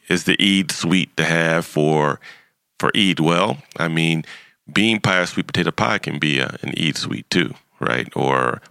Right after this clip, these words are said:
pineapple upside down cake, which is one of my favorites. So,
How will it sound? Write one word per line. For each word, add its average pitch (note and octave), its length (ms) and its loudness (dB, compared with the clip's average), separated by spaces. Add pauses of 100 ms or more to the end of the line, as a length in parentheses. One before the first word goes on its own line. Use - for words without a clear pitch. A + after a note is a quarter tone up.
(100)
pineapple F2 340 0
upside D2+ 360 -2
down D#2+ 260 0
cake, - 240 -2
which C2+ 120 -6
is C#2+ 80 -8
one C#2 120 0
of C#2 40 -2
my C#2 140 0
favorites. - 500 -8 (500)
So, A2+ 440 2